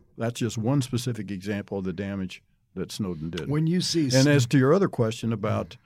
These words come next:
Speaker 1: his accusation that my testimony in March, which I don't think he saw, since nobody watched it at the time, it didn't become a big deal until June, was the cause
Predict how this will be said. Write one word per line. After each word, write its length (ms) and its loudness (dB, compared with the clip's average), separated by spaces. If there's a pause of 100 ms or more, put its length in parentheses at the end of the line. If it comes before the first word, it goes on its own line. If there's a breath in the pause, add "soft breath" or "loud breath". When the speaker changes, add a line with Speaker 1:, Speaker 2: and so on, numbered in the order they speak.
(120 soft breath)
Speaker 1:
his 180 2
accusation 680 0
that 160 -4
my 220 0
testimony 680 -2
in 140 -2
March, 500 -4 (840)
which 180 -6
I 140 -2
don't 180 -4
think 200 -4
he 120 -8
saw, 600 0 (640)
since 200 -8
nobody 280 0
watched 420 -4
it 140 -8
at 100 -6
the 80 -16
time, 480 -4
it 40 -6
didn't 200 -6
become 420 -2
a 40 -6
big 260 -8
deal 300 0
until 280 -4
June, 540 0 (800 loud breath)
was 200 -2
the 100 -4
cause 720 2